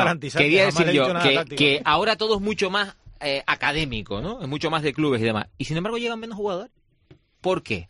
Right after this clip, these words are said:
Speaker 2: Porque se trabaja mal. Porque se trabaja mal. Pero yo no hablo del Tenerife, ¿eh? Yo hablo del fútbol tinerfeño. Porque si aquí hubiera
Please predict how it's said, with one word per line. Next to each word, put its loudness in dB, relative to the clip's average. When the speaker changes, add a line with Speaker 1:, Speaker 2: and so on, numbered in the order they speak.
Speaker 2:
Porque -6
se -14
trabaja -4
mal. -6
Porque -20
se -10
trabaja -2
mal. -2
Pero -4
yo -2
no 2
hablo 2
del 2
Tenerife, -4
¿eh? -8
Yo -6
hablo 0
del 2
fútbol 2
tinerfeño. -2
Porque -2
si -2
aquí -2
hubiera 0